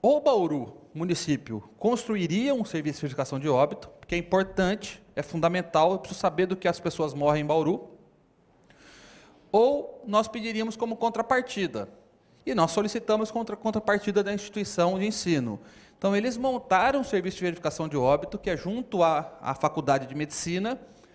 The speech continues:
que é o local adequado, junto ao Departamento de Patologia, porque vai ter todo o equipamento necessário, o processamento químico das lâminas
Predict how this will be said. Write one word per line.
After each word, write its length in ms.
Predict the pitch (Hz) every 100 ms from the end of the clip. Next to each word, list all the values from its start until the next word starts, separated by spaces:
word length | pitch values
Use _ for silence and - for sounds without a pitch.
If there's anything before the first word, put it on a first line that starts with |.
| _
que 140 | - 240
é 60 |
o 80 | 269
local 400 | 240 226 202 185
adequado, 680 | 180 175 160 151 175 214 226 -
junto 260 | 151 170
ao 40 | 165
Departamento 580 | 165 160 151 143 143
de 60 | -
Patologia, 840 | 143 - 143 143 117 131 185 220 - - - - -
porque 240 | 160 180
vai 180 | 175 180
ter 480 | 180 165 135 - -
todo 200 | 220 214
o 40 |
equipamento 640 | 214 214 190 165 170 190 180
necessário, 800 | 160 156 - 147 151 147 151 151 - - -
o 100 | 202
processamento 720 | 202 202 202 196 196 202 202
químico 540 | - 202 208 196 185
das 240 | 160 156 143
lâminas 680 | 156 160 156 143 135 -